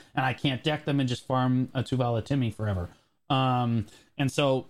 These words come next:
now you can swap servers every five minutes. You have Marnie Realm, uh, every other hour, and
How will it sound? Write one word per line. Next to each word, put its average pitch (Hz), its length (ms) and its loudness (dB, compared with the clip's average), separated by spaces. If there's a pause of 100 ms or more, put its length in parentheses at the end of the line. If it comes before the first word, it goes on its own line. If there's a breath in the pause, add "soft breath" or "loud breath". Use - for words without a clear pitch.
(120)
now 151 100 2
you 151 160 0
can 139 140 0
swap 127 240 0
servers 156 260 0
every 147 160 2
five 139 240 0
minutes. 135 280 0
You 123 40 -2
have 107 100 -2
Marnie 131 320 2
Realm, 127 360 0 (280 loud breath)
uh, 117 220 0
every 123 260 2
other 110 200 0
hour, 127 380 2 (200 loud breath)
and 160 340 2